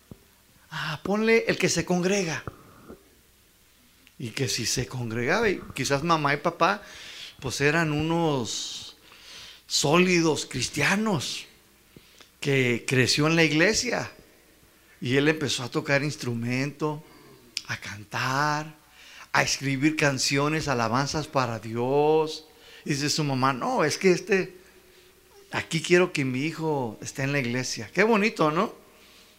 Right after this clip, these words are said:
Pues eso significa su nombre, Asaf, el que se congrega. Preguntan, "¿dónde se congregaba?". "Pues en su templo, en su iglesia".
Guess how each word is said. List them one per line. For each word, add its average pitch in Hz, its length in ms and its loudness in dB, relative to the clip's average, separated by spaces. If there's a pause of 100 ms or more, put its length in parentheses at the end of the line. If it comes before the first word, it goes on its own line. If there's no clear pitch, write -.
(340)
Pues 131 160 -2
eso 190 200 2
significa 165 540 0
su 151 160 -4
nombre, 135 400 -2
Asaf, 117 480 -2 (840)
el 165 300 6
que 151 160 0
se 147 220 2
congrega. 139 640 2 (440)
Preguntan, 143 600 2
"¿dónde 190 240 2
se 170 160 -2
congregaba?". 156 760 0 (960)
"Pues 151 200 0
en 180 100 4
su 185 220 -2
templo, 214 760 4
en 185 80 0
su 185 120 0
iglesia". 220 1080 2